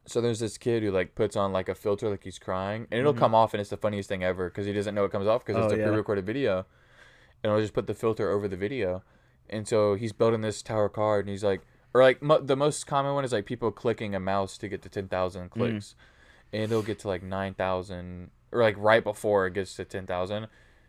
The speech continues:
Speaker 1: and they're like, "Oh, why did you send that? Now I have to reset the video," and it'll just loop for hours and
Speaker 2: What?
Speaker 1: hours and hours, and people think it's live.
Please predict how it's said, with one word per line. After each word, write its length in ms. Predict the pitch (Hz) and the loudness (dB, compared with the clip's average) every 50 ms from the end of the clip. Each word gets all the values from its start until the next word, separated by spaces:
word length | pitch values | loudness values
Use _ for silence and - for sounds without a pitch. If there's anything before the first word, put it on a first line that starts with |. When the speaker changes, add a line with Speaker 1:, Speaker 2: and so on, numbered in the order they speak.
| _ _ _ - | _ _ _ -6
Speaker 1:
and 100 | 110 107 | -4 -2
they're 60 | 107 | 0
like, 200 | 107 107 113 117 - | 2 2 2 0 0
"Oh, 200 | 196 220 226 226 | 0 2 2 2
why 180 | 233 254 247 247 | 2 2 0 0
did 140 | 240 196 | -4 -6
you 100 | 233 240 | -6 -8
send 320 | 208 - - 247 233 226 226 | -6 -6 -4 -4 -4 -4 -2
that? 240 | 233 226 226 220 214 | -2 -2 -2 -2 -2
Now 140 | 226 226 | -2 -2
I 60 | 226 226 | -2 -2
have 120 | 226 226 | -2 -4
to 120 | - 226 214 | -4 -4 -4
reset 400 | 220 226 214 - - 220 220 - | -4 -4 -6 -4 -4 -4 -4 -4
the 60 | 233 | -6
video," 260 | 214 208 226 214 - - | -10 -8 -6 -6 -4 -2
and 120 | 135 123 | 0 2
it'll 140 | 127 131 127 | 4 2 2
just 180 | 117 113 104 107 | 0 -2 -4 -4
loop 320 | 104 104 95 80 - - | -2 -2 -2 -2 -4 -10
for 240 | - - 107 98 - | -12 -6 -4 -2 0
hours 380 | - 98 101 101 104 101 98 - | 2 4 4 6 6 6 4 4
and 80 | - 143 | 2 2
Speaker 2:
What? 80 | - 95 | 2 2
Speaker 1:
hours 240 | 98 98 98 95 | 2 2 2 0
and 80 | 98 90 | -2 -4
hours, 320 | 90 90 92 92 92 95 | -2 0 0 0 0 -2
and 80 | 104 101 | -4 -6
people 220 | 117 104 98 101 | -6 -2 -2 -2
think 100 | 101 98 | -2 -2
it's 160 | 98 90 - 101 | -4 -4 -4 -2
live. 460 | 98 92 95 95 92 92 92 - | 0 2 2 2 2 2 0 -4